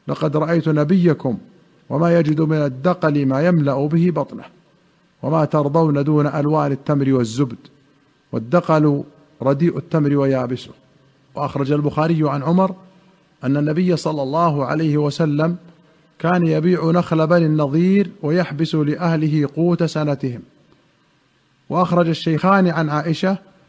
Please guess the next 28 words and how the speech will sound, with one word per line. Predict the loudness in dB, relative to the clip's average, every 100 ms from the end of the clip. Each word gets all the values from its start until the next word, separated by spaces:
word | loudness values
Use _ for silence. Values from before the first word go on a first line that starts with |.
| _ _ -2
قالت: | 0 2 0 0
"توفي | 2 2 2 2
رسول | 2 2 0 0
الله | 2 2 2
صلى | 0 -4 -4
الله | 0 2 2 0 -2 -4
عليه | -4 -2 -2
وسلم | -2 0 2 2 0 -2 _ _ _ _ _ -6
ودرعه | 0 4 4 2 2 2
مرهونة | 0 0 2 4 4 2 0
عند | -2 0 0 2
يهودي | 0 0 0 0 0 2 0 -4 -14 _ _ _ _ _ _ _ _
في | 2 2
ثلاثين | 2 -2 0 0 0 -2
صاعا | -2 0 0 -2
من | -2 -2
شعير". | -4 -6 -8 -10 _ _ _ _ _ _ _
ولا | -2 0
تعارض | 2 2 2 2 0
بين | 0 0
هذا | 0 -2 -2
الحديث | -4 -4 -2 -2
وسابقه، | -4 -4 -4 -4 -6 -8 -12 _ _ _ _
لأنه | -4 -2 0 0
صلى | -2 -2 -2
الله | 0 0 0 -2
عليه | -2 0
وسلم | 0 0 -2 -2 -4 -6